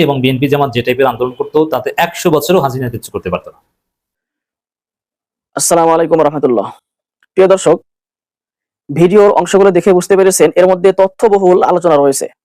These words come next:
Speaker 2: ভিডিওর মধ্যে রয়েছে বাংলাদেশের সামনের নির্বাচনের আগে বাংলাদেশের বিভিন্ন জায়গায় বিভিন্ন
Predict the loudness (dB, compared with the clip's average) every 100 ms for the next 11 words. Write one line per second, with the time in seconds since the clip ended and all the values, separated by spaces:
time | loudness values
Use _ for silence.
0 | _ _ _ _ _ _ _ _ _ _
1 | _ _ _ _ _ _ _ 0 2 4
2 | 4 6 4 2 _ -4 2 4 4 4
3 | 2 2 -4 _ _ _ _ _ _ _
4 | _ _ _ _ -6 0 2 2 2 2
5 | 2 0 -4 0 2 2 2 2 2 2
6 | 2 2 -2 2 0 0 _ _ _ _
7 | _ -16 -4 0 2 0 2 4 4 2
8 | 4 4 4 4 2 2 2 2 2 4
9 | 4